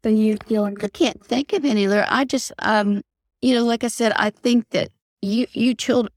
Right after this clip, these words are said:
Speaker 2: y-, you're not a child,
Speaker 1: Mm.
Speaker 2: but you young people are our hope for the future. And, you know, I would ask you, you know, what can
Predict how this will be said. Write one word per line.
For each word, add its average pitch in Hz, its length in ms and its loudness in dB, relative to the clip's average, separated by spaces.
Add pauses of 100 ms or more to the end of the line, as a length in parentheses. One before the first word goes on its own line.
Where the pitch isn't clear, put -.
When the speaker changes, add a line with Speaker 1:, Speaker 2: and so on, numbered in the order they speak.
Speaker 2:
y-, 208 220 -2
you're 220 240 0
not 233 160 2
a 214 40 -4
child, 151 460 -2
Speaker 1:
Mm. 240 160 -6
Speaker 2:
but 196 160 0 (460)
you 254 260 2
young 240 320 2
people 180 540 -4
are 175 380 2 (720)
our 185 120 2
hope 214 260 -2
for 190 100 -4
the 170 80 -8
future. - 600 -4 (720)
And, 196 440 4 (160)
you 233 140 2
know, 208 340 4 (180)
I - 140 2
would 220 180 2
ask 196 320 0
you, 247 320 2 (140)
you 208 140 4
know, 180 360 4 (380)
what 202 340 0 (160)
can 226 480 0